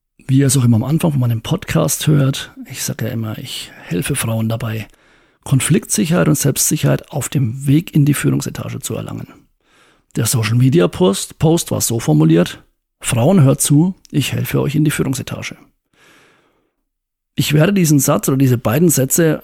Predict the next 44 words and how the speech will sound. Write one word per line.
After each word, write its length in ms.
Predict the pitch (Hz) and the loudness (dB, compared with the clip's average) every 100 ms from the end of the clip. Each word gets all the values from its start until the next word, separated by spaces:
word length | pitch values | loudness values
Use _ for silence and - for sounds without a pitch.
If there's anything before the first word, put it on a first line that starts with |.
| - | -4
ähm, 360 | 123 120 117 127 | 0 2 2 0
in 80 | |
der 100 | 110 | 0
nächsten 320 | 113 175 - - | 0 0 0 -2
Folge 280 | 107 135 | 0 0
mal 100 | 127 | 2
miteinander 400 | 120 123 113 113 | 2 0 0 -2
vergleichen. 640 | 113 123 110 127 202 196 156 | -2 -4 -4 -2 -2 -2 -2
Ich 140 | 135 | -4
werde 180 | 123 117 | -4 -2
da 60 | 117 | -2
ein 80 | 127 | -2
bisschen 180 | - | -2
auf 80 | 127 | -2
die 80 | - | -2
Semantik 480 | - 123 165 175 - | -2 -2 0 -2 -4
eingehen, 480 | 165 160 151 143 143 | -4 0 2 2 0
auf 180 | 123 | -6
das 160 | - 135 | -8 -8
Argument 520 | 117 127 120 120 131 | -6 -4 0 0 0
an 100 | 110 | -2
sich, 240 | 120 180 - | -2 -4 -4
das 160 | 151 | -4
dann 140 | - 143 | 0 0
noch 160 | 135 | 0
kam, 420 | - 135 135 143 - _ | -2 0 2 0 -4 _
weil 180 | - 110 | -6 -4
natürlich 440 | 113 - 127 135 - | -4 -2 -2 0 -2
sich 160 | 143 | -6
da 140 | - 127 | -6 -6
auch 320 | 113 - - _ | -6 -12 -18 _
jemand 500 | 135 135 117 123 - - - | 0 0 0 -2 -8 -14 -8
geärgert 400 | 127 110 151 160 | -6 -4 0 2
hat, 240 | 190 - - _ _ - | 0 -2 -14 _ _ -4
wütend 440 | 131 170 214 180 | 2 2 4 0
war 100 | 160 | 2
aufgrund 380 | 151 151 - 147 | 0 0 0 2
dieser 280 | 147 143 - | 2 0 -2
Aussage, 580 | 143 - 139 135 139 143 _ _ - | -2 -2 0 0 -2 -4 _ _ -6
was 160 | 120 120 | -4 -2
ich 80 | |
verstehen 320 | - 127 123 143 | -4 -2 -2 0
kann, 300 | 180 160 151 | 0 -2 -4
weil 300 | 127 127 | -4 -6